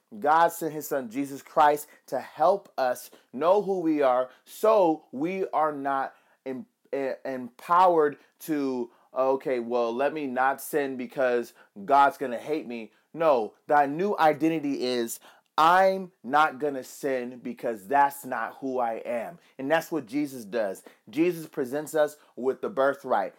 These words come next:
the birth certificate. We are co-heirs with Christ,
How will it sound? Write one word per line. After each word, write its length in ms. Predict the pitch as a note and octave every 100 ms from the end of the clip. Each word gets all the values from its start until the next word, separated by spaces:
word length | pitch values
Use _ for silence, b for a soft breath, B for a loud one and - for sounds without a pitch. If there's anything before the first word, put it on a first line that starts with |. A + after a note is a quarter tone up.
| _
the 100 | C3
birth 260 | A#2+ D#3+ D#3+
certificate. 600 | C#3+ C#3 G#2+ A2 G#2+ F2 b -
We 200 | B2+ D#3
are 80 | C3+
co-heirs 580 | - D#3 C#3+ D3 C#3+
with 140 | C#3 C3
Christ, 440 | D#3 C3 F#2+ -